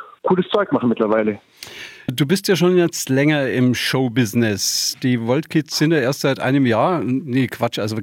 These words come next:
Speaker 2: es gab die davor auch schon, aber seit einem Jahr intensiv an diesem Projekt Volt Kid dran. Kannst du den Jungs
Speaker 1: Genau.
Speaker 2: irgendwie so ein paar Tipps geben aus deiner Sicht, äh, dass die irgendwelche Fehler vielleicht nicht machen, die du gemacht hast?
Speaker 1: Ja, also ich hab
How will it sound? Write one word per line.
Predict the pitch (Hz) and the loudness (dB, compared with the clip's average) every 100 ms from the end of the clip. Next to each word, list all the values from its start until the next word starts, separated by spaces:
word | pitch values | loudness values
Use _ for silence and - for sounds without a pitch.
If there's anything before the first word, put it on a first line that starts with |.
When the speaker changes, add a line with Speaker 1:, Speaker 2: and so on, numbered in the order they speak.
| 113 | -6
Speaker 2:
es | - - | -6 -2
gab | 110 131 | -4 -2
die | 151 | -2
davor | 127 - 131 123 | -2 0 0 2
auch | 101 127 | 0 0
schon, | - 131 | 0 2
aber | 110 113 | 2 0
seit | 123 120 | 0 0
einem | 131 | 2
Jahr | 113 135 | 2 2
intensiv | 143 143 135 113 160 185 | 0 2 2 2 -2 0
an | 143 | 0
diesem | 123 123 120 | 0 0 -2
Projekt | - 117 110 127 - | 0 0 0 -2 -4
Volt | 104 113 - | -2 -2 0
Kid | 160 - | -4 -2
dran. | 123 131 - - - - - - - | -2 -2 -4 -10 -14 -14 -18 -16 -6
Kannst | - 135 | -4 -2
du | 180 | 0
den | 160 156 | 2 4
Jungs | 147 214 - | 4 2 2
Speaker 1:
Genau. | 135 | 0
Speaker 2:
irgendwie | 135 185 | 2 0
so | 165 170 | 0 0
ein | 160 156 | 0 -4
paar | - 143 170 | -2 0 -2
Tipps | - 208 - | -4 -4 -4
geben | - 185 185 175 | -2 0 0 -2
aus | 143 139 - - | -2 -2 -8 -2
deiner | 117 131 185 | 0 2 2
Sicht, | 180 - 202 - - | 0 -4 -6 -8 -8
äh, | - 139 135 | -2 0 0
dass | 123 139 | -2 -2
die | 151 123 | -2 -2
irgendwelche | 151 156 147 127 | 0 2 2 0
Fehler | - 139 170 | 0 0 0
vielleicht | - 139 131 143 | 0 0 0 0
nicht | 151 196 - 170 | 0 0 -4 0
machen, | 160 160 151 | 0 2 0
die | 131 | 0
du | 117 214 | -2 0
gemacht | 233 131 113 - | 0 0 -2 -6
hast? | - - _ _ _ _ _ - - _ _ _ - | -12 -14 _ _ _ _ _ -20 -20 _ _ _ 0
Speaker 1:
Ja, | 147 160 | 2 2
also | 139 | -2
ich | 143 | -2
hab | 165 | -2